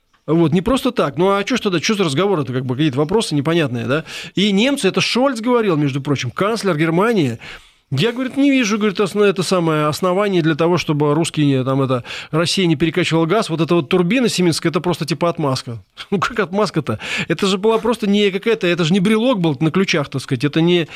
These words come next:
висюлька, как бы, от часов. Это самое, как бы, да, и так далее, и так далее, и так далее.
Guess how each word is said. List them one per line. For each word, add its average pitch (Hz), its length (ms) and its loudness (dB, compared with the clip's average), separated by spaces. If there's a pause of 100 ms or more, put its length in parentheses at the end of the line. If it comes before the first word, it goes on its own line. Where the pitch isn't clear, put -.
(240)
висюлька, 196 480 -2
как 127 160 -2
бы, 120 200 0 (680)
от 143 160 -4
часов. 147 520 -2 (360)
Это 147 200 0
самое, 135 520 0
как 127 140 -6
бы, 131 100 0
да, 160 320 2
и 147 80 2
так 160 220 -2
далее, 175 220 2 (120)
и 165 120 4
так 180 180 0
далее, 190 240 0
и - 20 -8
так 190 160 -2
далее. 120 360 -2